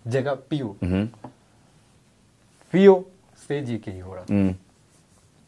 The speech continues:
Speaker 1: Sami agĩũka.
Speaker 2: Mm.
Speaker 1: Ngĩkĩmũnengera ngita.
Speaker 2: Mhm.
Speaker 1: No, no, na <laughs>
Speaker 2: Kuma-
Speaker 1: Ndia-,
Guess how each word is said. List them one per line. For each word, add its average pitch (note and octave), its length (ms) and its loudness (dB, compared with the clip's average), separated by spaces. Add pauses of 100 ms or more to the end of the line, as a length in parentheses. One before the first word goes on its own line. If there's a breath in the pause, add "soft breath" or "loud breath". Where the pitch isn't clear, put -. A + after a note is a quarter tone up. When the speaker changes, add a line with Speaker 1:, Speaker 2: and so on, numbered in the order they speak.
(680)
Speaker 1:
Sami G2 280 -14
agĩũka. G2+ 540 -12
Speaker 2:
Mm. F#2+ 220 0 (1300)
Speaker 1:
Ngĩkĩmũnengera G2+ 920 -16
ngita. A2+ 360 -20
Speaker 2:
Mhm. F#2+ 240 -2 (1700 soft breath)
Speaker 1:
No, C#3+ 200 0
no, G3 180 0
na E3+ 440 0 (200)
<laughs> G#2 420 -8 (1700 soft breath)
Speaker 2:
Kuma- A#2 200 6
Speaker 1:
Ndia-, C3+ 140 4